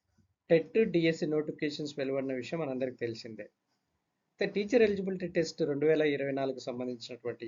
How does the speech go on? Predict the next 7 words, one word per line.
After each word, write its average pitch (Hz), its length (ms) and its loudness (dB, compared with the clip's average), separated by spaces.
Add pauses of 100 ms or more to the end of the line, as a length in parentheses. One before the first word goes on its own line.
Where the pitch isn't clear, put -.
ఎగ్జామ్ 131 360 -2 (680)
already 156 340 4
అయిపోయింది. 139 560 2 (840)
So, 196 100 2
ఈ 170 160 8
ఎగ్జామ్ 190 380 6
రిజల్ట్స్ 185 460 4